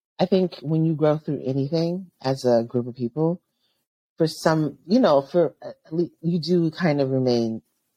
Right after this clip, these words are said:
it's nice when you do remain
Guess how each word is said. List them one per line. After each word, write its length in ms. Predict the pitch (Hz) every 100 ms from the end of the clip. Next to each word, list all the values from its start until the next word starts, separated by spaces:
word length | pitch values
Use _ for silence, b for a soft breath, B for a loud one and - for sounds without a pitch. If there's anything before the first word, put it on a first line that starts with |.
| _ _ _ _ _ _ _ _ -
it's 240 | 170 156 156
nice 380 | 151 135 139
when 140 | 135 123
you 80 | 120
do 160 | 123 117
remain 400 | 113 113 110